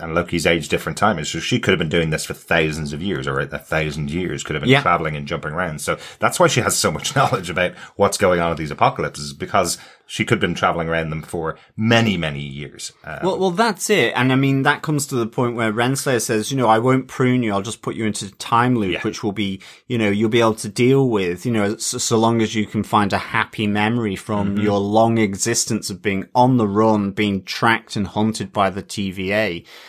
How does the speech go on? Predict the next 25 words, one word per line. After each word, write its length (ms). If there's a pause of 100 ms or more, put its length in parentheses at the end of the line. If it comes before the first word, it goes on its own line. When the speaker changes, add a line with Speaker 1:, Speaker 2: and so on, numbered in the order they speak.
(140)
Speaker 2:
And, 180
you 140
know, 100
you, 320
you 140
see 280
Sylvie 600 (300)
hidden 380
behind 420
the 60
judge's 440
counter, 640 (360)
um, 540 (300)
i-, 60
in 320
the 100
courtroom 720
of 160
the 100
T 300
V 160
A, 240 (400)
kind 220
of 80
going 460